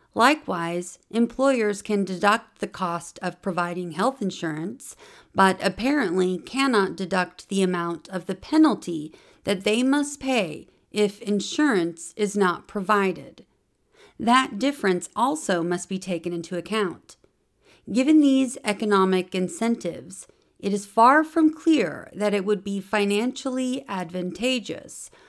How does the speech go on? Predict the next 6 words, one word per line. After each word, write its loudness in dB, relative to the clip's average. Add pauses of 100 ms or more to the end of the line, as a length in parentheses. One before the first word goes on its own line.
(160)
for 2
an 2
employer 2 (120)
to -8
drop 0
coverage -6